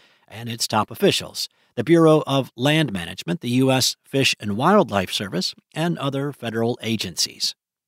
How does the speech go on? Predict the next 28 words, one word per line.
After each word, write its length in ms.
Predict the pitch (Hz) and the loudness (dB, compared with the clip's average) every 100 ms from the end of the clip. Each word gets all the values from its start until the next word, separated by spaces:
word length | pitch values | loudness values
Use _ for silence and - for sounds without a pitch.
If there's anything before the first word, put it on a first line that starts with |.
| _ | _
The 100 | 160 | 4
lawsuits 440 | 196 262 - 175 - | 6 6 6 2 0
requested 440 | 147 147 131 135 | -2 -2 0 -2
that 140 | 120 - | -2 -4
the 80 | |
judge 320 | 113 156 151 - | 0 2 2 0
grant 260 | 135 135 - | 0 0 -2
a 80 | 123 | -6
preliminary 720 | - 120 208 208 175 170 170 | -6 -2 2 4 4 4 2
injunction 640 | 135 123 190 226 - 120 - | 0 0 2 2 0 -2 -2
on 120 | 127 | -2
the 80 | 143 | -2
project 540 | - 233 160 90 104 _ _ _ _ | 0 2 2 -2 -10 _ _ _ _
as 320 | - 165 185 - | -6 0 0 -2
the 100 | 160 | -4
court 320 | 151 151 - | -2 -2 -2
considered 420 | 143 135 123 143 | -4 -2 -2 -2
the 60 | 185 | -2
cases, 460 | 240 156 - - - _ _ _ - | 0 0 0 -6 -12 _ _ _ -2
which 400 | 131 131 - - | 0 2 0 0
would 100 | 113 | 0
have 180 | 110 - | 0 0
halted 380 | 151 135 113 | -2 0 -4
construction. 600 | - - 170 143 - - _ _ _ _ _ - | -4 -2 0 0 -2 -12 _ _ _ _ _ -4
On 220 | 110 101 | -2 2
Monday, 480 | 156 180 90 85 117 _ _ _ _ | 2 2 0 -8 -12 _ _ _ _
Federal 380 | - 226 262 214 | -2 2 6 6
Judge 440 | 135 156 151 135 | 4 4 4 2